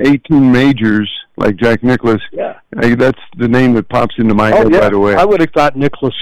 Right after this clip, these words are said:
Speaker 2: too.
Speaker 1: Yeah.
Speaker 2: That's what I would have thought. Okay, in golf this week, well, we have the match, the seventh edition, uh, the twelve-hole charity exhibition, all the proceeds going to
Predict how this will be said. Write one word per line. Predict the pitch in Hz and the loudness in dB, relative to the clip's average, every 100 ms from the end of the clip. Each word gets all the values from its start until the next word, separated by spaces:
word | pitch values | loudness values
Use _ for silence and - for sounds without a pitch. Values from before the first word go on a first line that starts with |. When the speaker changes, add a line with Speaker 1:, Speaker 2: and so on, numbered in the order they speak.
| - | -4
Speaker 2:
too. | 135 - - - | -4 -6 -16 -8
Speaker 1:
Yeah. | 110 107 104 | -4 -2 -2
Speaker 2:
That's | 131 131 | -4 -4
what | 135 117 | -4 0
I | 123 | 0
would | 120 | -2
have | 110 | -6
thought. | - 104 - - - | -10 -12 -12 -18 -6
Okay, | 180 185 202 170 131 | -2 0 2 2 4
in | 147 | 2
golf | 127 156 196 180 - - | 0 0 0 0 -6 -2
this | 180 - - | 0 0 -4
week, | 139 285 240 - | 0 2 2 -2
well, | - 170 | -2 0
we | 208 160 | 2 2
have | 175 | 0
the | 156 | 0
match, | 165 240 233 - - - - - _ | 0 2 0 -2 -6 -8 -16 -20 _
the | 127 - | -6 -2
seventh | 175 180 165 165 | 0 0 0 -2
edition, | 135 160 - 233 254 - - - - - - - | 2 2 2 0 -2 -10 -20 -20 -20 -20 -20 -8
uh, | 131 131 135 135 | -2 2 2 2
the | 120 - | 0 -2
twelve-hole | - 170 156 165 160 | 2 4 4 2 2
charity | 139 - 180 180 165 156 151 | 0 -4 0 2 4 4 4
exhibition, | 151 - 135 151 - 185 - - | 2 -2 0 2 2 -2 -2 -2
all | 143 139 | 0 2
the | |
proceeds | 135 160 147 - 139 - | 0 0 0 0 -2 0
going | 143 147 131 - | 0 2 0 -2
to | 110 | -4